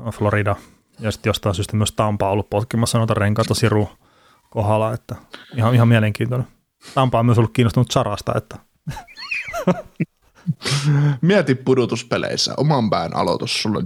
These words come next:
Speaker 2: Chara ja Bogosian siellä aloittamassa.
Speaker 1: Mm, Siru ottaa aloitusta siinä keskiympyrässä <laughs> vielä.
Speaker 2: Niin.
Speaker 1: Mi-, mites tota, tää Rasmus Ristolaiselle, että sillä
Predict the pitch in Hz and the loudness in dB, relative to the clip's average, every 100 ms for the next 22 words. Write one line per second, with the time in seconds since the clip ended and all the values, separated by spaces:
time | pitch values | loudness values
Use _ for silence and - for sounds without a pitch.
0 | - 165 113 101 104 117 - 107 - - | -2 0 2 0 0 -2 0 0 0 -4
1 | - - 90 92 95 - - - - - | -6 -2 0 0 -2 -4 -6 -6 -8 -8
2 | - _ _ _ _ _ _ _ 156 120 | -14 _ _ _ _ _ _ _ 2 2
3 | 104 - - 117 107 107 - 107 110 104 | 0 -2 0 2 2 -2 -2 0 2 0
4 | 107 - 101 117 107 _ - _ _ 139 | -2 -6 -6 -4 -4 _ -20 _ _ -4
5 | 135 - 165 160 - 139 131 - 147 113 | -2 -2 2 2 2 2 2 2 0 0
6 | - - 165 143 131 117 123 - - _ | -8 -2 -2 2 2 4 0 -2 -12 _
7 | _ _ _ _ _ - - - 98 92 | _ _ _ _ _ -20 -18 -12 -10 -6
8 | - - 143 180 175 170 220 - 202 165 | -8 -4 0 2 4 4 2 2 2 4
9 | 156 143 - _ _ _ _ - - - | 4 2 -4 _ _ _ _ -14 -12 -10
10 | - - - 143 135 127 143 - - _ | -10 -10 -2 2 4 4 0 -8 -20 _
11 | _ _ _ _ - - 143 143 131 139 | _ _ _ _ -16 0 0 2 4 4
12 | 135 - 113 107 104 104 - 113 | 2 0 0 2 0 -2 0 -2